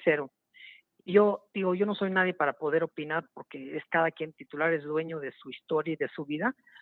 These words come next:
pero ojalá no ha-, no tengan el mismo error que cometió la pandilla de Colmenares, que llegando vació la Auditoría Superior.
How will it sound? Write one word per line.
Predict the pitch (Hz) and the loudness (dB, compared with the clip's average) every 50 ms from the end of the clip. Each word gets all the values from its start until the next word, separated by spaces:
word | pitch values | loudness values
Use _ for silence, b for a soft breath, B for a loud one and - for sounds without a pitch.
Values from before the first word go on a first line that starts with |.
| _ _ | _ _
pero | - 170 165 156 | 4 6 6 6
ojalá | - - 190 165 175 196 | 6 4 4 4 4 4
no | 214 214 208 196 | 2 0 -2 -2
ha-, | 196 190 185 - - | -2 -4 -6 -8 -10
no | 190 190 190 190 _ | -14 -14 -14 -10 _
tengan | - 190 190 190 190 185 185 | -6 -6 -4 -2 -2 -2 -2
el | 165 160 | -4 -6
mismo | 170 175 180 185 185 | -6 -8 -6 -4 -2
error | 170 165 165 165 | 0 0 0 -2
que | - 160 | -2 -4
cometió | - 156 143 151 135 - - 180 175 170 170 - - | -4 -4 -6 -6 -10 -6 -4 0 0 0 0 -2 -2
la | 175 160 | -2 -2
pandilla | 151 - - 151 147 147 156 160 165 160 | 0 0 -2 -4 -4 -4 -2 0 0 0
de | 151 | 0
Colmenares, | 143 - - 156 160 165 175 175 175 165 165 175 175 _ | -2 -2 -2 -2 -2 -2 -2 0 0 0 0 -2 -4 _
que | - 156 | -2 -2
llegando | 147 147 147 151 156 160 165 165 | -2 0 -2 -2 -2 -2 -2 0
vació | 156 143 - - - 165 | 0 -2 -2 -2 -4 -4
la | 156 160 | -4 -4
Auditoría | 160 151 151 - - 143 131 147 | -4 -6 -8 -12 -10 -8 -8 -8
Superior. | - - - _ - 170 180 185 | -8 -10 -6 _ -2 -2 -2 -4